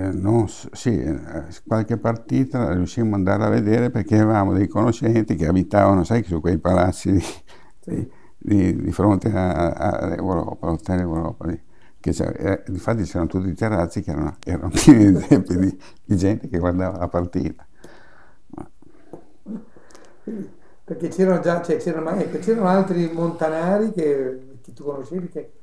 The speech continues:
Speaker 2: cioè,
Speaker 1: Ah.
Speaker 2: magari parenti o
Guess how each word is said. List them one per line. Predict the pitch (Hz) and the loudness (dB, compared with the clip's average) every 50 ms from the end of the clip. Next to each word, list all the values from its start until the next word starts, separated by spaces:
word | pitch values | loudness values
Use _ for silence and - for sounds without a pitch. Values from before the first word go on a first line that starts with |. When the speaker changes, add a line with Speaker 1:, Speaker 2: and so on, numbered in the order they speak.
| - - - - - - - - - | -20 -20 -20 -20 -20 -20 -20 -14 -8
Speaker 2:
cioè, | - 151 127 113 - - - - | -6 -6 -6 -6 -10 -14 -6 -2
Speaker 1:
Ah. | - 101 | 2 2
Speaker 2:
magari | 92 - 160 165 160 147 | 2 2 0 -4 -4 -4
parenti | - 165 160 156 151 156 156 160 156 160 160 151 - - 165 160 | -2 0 2 2 4 2 2 -2 -4 -8 -8 -10 -10 -6 -4 0
o | 156 151 151 147 147 143 139 139 143 - | 0 2 2 2 2 0 -2 -4 -8 -12